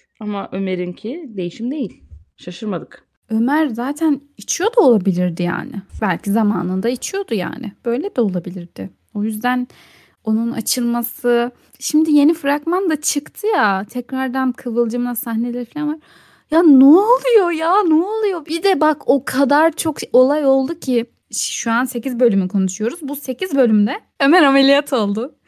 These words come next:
Speaker 2: Kaç bölüm Ömer'in baloncuğunun yarattığı o korkunç kaosu şahitlik <laughs> ettik. Ama hemencecik o ameliyatı yaptılar. Ömer hemen ayaklandı. Yani öyle bir ameliyat bir adamı yamultur. Bu bir, sen daha iyi bilirsin.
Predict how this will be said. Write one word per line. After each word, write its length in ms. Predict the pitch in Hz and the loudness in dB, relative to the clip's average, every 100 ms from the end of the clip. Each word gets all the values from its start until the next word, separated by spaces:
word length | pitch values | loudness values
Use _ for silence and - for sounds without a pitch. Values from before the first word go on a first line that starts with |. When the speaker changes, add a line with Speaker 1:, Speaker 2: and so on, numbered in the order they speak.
| _ | _
Speaker 2:
Kaç 420 | - 254 269 - | -2 0 0 0
bölüm 280 | 240 277 277 | 2 2 0
Ömer'in 440 | 220 220 240 302 | 0 2 2 2
baloncuğunun 880 | 220 202 214 220 208 226 226 269 359 _ | 2 2 4 4 4 2 2 0 -4 _
yarattığı 840 | 202 208 214 _ - 233 277 339 _ | 0 0 -2 _ 0 2 2 -2 _
o 200 | 233 254 | 0 0
korkunç 480 | - 233 220 277 285 | 0 -2 0 0 -2
kaosu 800 | - 226 208 220 - 262 294 339 - | 0 0 2 0 -4 -4 -4 -4 -12
şahitlik 640 | - 220 220 247 - - | -4 0 0 -2 -10 -2
<laughs> 100 | 262 | -2
ettik. 380 | 233 _ 277 285 - 202 - | -2 _ -6 -6 -14 -14 -2
Ama 520 | 247 247 214 220 311 - | 0 2 2 0 -2 -6
hemencecik 800 | - 359 427 392 359 294 - 311 | -4 -2 0 2 2 0 0 2
o 20 | |
ameliyatı 560 | 302 311 302 311 - | 4 4 2 0 -4
yaptılar. 720 | 311 302 302 - 320 311 311 - | -2 -2 -4 -10 -2 2 2 0
Ömer 320 | - 285 311 302 | -2 2 4 4
hemen 280 | 320 330 294 | 2 2 0
ayaklandı. 1040 | 226 262 285 285 311 302 294 285 302 302 302 - | -2 0 0 -2 0 4 6 4 2 -2 -4 -2
Yani 280 | 240 277 277 | 0 0 2
öyle 300 | 254 285 302 | 2 4 2
bir 100 | - | 0
ameliyat 520 | 240 262 262 285 285 | 4 4 4 2 0
bir 140 | 269 285 | -2 0
adamı 300 | 226 220 240 | 0 0 2
yamultur. 540 | 269 226 226 220 208 214 202 | 2 4 2 2 -4 -6 -4
Bu 140 | 240 | -2
bir, 160 | 214 233 | 0 0
sen 360 | - 226 220 | -4 -4 -4
daha 200 | 208 214 | -2 -2
iyi 200 | 226 214 | -2 -2
bilirsin. 540 | 196 190 185 - 196 | -2 -4 -6 -2 -2